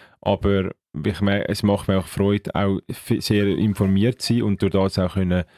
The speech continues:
einen Einfluss geltend machen, weil am Schluss, also das merke ich in der Politik, aber im Berufsleben ist es nicht anders, die, die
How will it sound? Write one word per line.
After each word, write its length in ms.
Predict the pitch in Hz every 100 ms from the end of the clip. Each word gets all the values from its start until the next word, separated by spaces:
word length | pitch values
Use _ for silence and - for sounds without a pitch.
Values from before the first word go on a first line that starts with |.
| - _
einen 140 | 92 85
Einfluss 400 | 107 110 117 -
geltend 400 | 104 104 95 120
machen, 300 | 98 85 92
weil 100 | 92
am 120 | 90
Schluss, 360 | - 104 - - - - _
also 200 | - -
das 80 | 87
merke 220 | 98 98
ich 60 | -
in 60 |
der 80 | 92
Politik, 480 | - 92 - 107 -
aber 160 | 92 92
im 100 | 80
Berufsleben 480 | 95 98 - 85
ist 100 | 85
es 60 | -
nicht 160 | 95 92
anders, 340 | 87 98 92 - - - _ _
die, 120 | 104
die 320 | 98 95 92